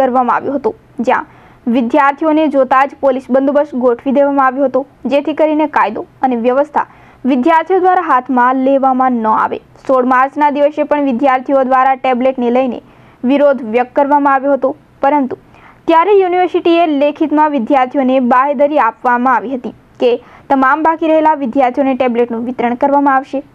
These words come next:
પરંતુ હજી સુધી તેનો ઉકેલ ન આવ્યો, જેથી ફરી એક વખત કુલપતિને રજૂઆત કરવામાં આવી હતી.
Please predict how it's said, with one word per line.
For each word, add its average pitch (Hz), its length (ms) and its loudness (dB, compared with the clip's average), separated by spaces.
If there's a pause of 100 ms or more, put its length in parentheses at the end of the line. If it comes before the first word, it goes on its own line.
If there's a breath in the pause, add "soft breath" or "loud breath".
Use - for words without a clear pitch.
(120)
પરંતુ 262 380 0 (440 loud breath)
હજી 349 280 2
સુધી 381 220 2
તેનો 339 340 0
ઉકેલ 277 340 0
ન 262 200 0
આવ્યો, 226 340 0 (320)
જેથી 247 320 -2
ફરી 330 240 2
એક 330 160 -4
વખત 320 300 -2
કુલપતિને 277 640 0
રજૂઆત 247 420 -2
કરવામાં 247 400 0
આવી 269 220 -2
હતી. 262 180 -8